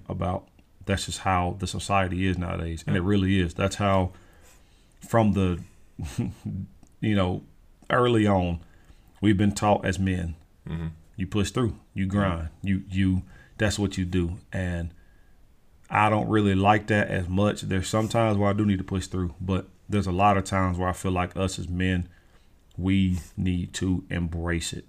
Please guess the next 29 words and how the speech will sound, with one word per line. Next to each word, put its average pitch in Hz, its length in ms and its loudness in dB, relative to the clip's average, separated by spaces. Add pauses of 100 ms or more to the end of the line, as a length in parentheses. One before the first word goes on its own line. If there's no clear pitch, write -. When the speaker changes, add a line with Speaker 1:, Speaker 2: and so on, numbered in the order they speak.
Speaker 1:
We 95 160 0
need 95 220 2
Speaker 2:
Yeah. - 20 -8
Speaker 1:
to 92 80 -8
cry 85 420 -2
sometimes. 82 720 -6
We 92 100 2
need 90 300 0
to 98 120 2
Speaker 2:
I 92 80 2
think 85 220 0
people 95 280 -4
are 90 80 -2
just 82 260 -6
scared 92 640 -4 (400)
because, 104 540 2 (580)
a-, 92 240 -10
and 92 100 -6
I 90 60 -2
know 87 160 -2
this 82 140 -2
is 80 40 -6
very 78 200 -2
controversial 80 560 -6
what 78 100 -4
I'm 78 80 -4
about 82 160 -4
to 76 60 -12
say, 90 320 -2